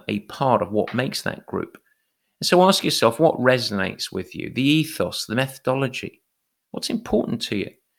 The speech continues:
and then try and surround yourself with the same kind. And guess what?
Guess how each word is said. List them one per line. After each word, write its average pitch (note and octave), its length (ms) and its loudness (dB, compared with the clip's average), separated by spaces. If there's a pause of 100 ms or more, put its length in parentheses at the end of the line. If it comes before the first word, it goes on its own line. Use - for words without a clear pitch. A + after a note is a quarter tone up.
(320)
and D3 120 0
then G#3 140 2
try E3 220 2
and C#3+ 100 2
surround C3 420 2
yourself A2+ 540 0 (160)
with - 100 -10
the - 60 -8
same - 220 -2
kind. - 420 -6 (560)
And C3+ 80 -16
guess - 260 -8
what? D3 200 -12